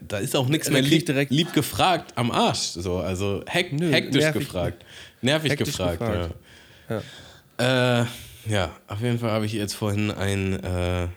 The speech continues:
Speaker 1: Video gemacht, aber es noch nicht geschickt, seh ich grad. Ähm, ja, aber, äh,
Speaker 2: Wie, wie,
Speaker 1: hammernervig.
Speaker 2: wie, wie verschickst du das denn bei, du bist ja, du bist ja
Speaker 1: Ja, sie,
Speaker 2: eBay,
Speaker 1: sie
Speaker 2: eBay, eBay Kleinanzeigen,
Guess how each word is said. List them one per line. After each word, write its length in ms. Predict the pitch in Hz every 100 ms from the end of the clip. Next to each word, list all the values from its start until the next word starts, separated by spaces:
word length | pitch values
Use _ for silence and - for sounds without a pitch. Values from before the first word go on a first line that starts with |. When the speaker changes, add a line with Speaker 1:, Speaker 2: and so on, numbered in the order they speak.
| _ -
Speaker 1:
Video 360 | 101 127 123
gemacht, 580 | 107 107 123 139 - - _ _ _ _ _ -
aber 120 | 90
es 140 | 95
noch 120 | 107 104
nicht 220 | 95 -
geschickt, 480 | - - - - - _ _ _
seh 160 | - 113
ich 120 | 113
grad. 340 | - 104 104 - - - - - -
Ähm, 460 | 87 92 92 92 92 - - 76
ja, 200 | 76 65 -
aber, 360 | - 82 80 -
äh, 100 | 85 87 - - -
Speaker 2:
Wie, 40 | 135
wie, 0 |
Speaker 1:
hammernervig. 440 | - 139 147 139
Speaker 2:
wie, 40 |
wie 100 | 131
verschickst 380 | 135 139 180 175
du 40 | 139
das 120 | 127
denn 200 | 127 117
bei, 180 | 110 110 - -
du 100 | -
bist 140 | 135 151
ja, 200 | 139 131
du 80 | 139
bist 160 | 143
ja 80 | 120
Speaker 1:
Ja, 60 | 107
sie, 100 | 120
Speaker 2:
eBay, 100 | 113
Speaker 1:
sie 400 | 117 - 117 -
Speaker 2:
eBay, 380 | 117 117 113
eBay 160 | 120 120
Kleinanzeigen, 840 | - 123 120 104 - 110 107 104